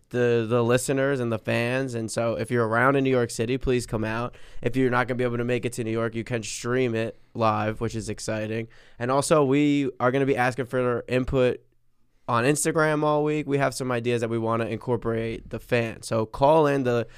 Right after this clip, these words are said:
the nine two nine nine hundred six three nine three number. Right now, we will be using, we will play some calls, uh, live at the show, which is exciting. Um, and yeah, we're gonna be sending out prompts all week. I think one of the prompts I think would be fun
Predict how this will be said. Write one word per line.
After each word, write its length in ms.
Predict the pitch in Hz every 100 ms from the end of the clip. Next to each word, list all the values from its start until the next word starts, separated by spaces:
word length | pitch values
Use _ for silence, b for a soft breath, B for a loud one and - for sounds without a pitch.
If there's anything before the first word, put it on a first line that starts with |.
| b b
the 480 | 131 127 120 117 110 - - _ _ _ _
nine 240 | 127 139 156
two 120 | 175
nine 220 | 147 147
nine 200 | 135 131
hundred 300 | 127 123 131
six 220 | - 123
three 160 | - 123
nine 220 | 117 117
three 160 | 127 131
number. 460 | 139 135 143 143 - - - -
Right 260 | - 117 127
now, 440 | 117 120 123 123 110
we 120 | 120
will 120 | 120
be 120 | 113 117
using, 480 | 120 120 110 113
we 80 | 113
will 120 | 131
play 320 | 123 - 143 143
some 200 | 135 117
calls, 680 | 127 120 113 110 104 - - -
uh, 260 | 110 110
live 340 | 110 113 120 117
at 140 | 113
the 60 | 110
show, 480 | - 117 113 113 127
which 160 | - 120
is 120 | 110
exciting. 600 | 110 - 107 107 98 117 120 _ - - -
Um, 560 | 113 113 113 117 113 107 -
and 100 | 123
yeah, 80 | 175
we're 120 | 151
gonna 100 | 147 147
be 80 | 143
sending 240 | 143 139
out 160 | 123 110
prompts 400 | 139 139 139 -
all 200 | 139 139
week. 220 | 139 139
I 60 | 131
think 160 | 147
one 100 | 131
of 60 | 131
the 60 | 123
prompts 340 | 127 123 120
I 100 | 120
think 160 | 113 117
would 100 | 113
be 100 | 110
fun 440 | - 117 117 117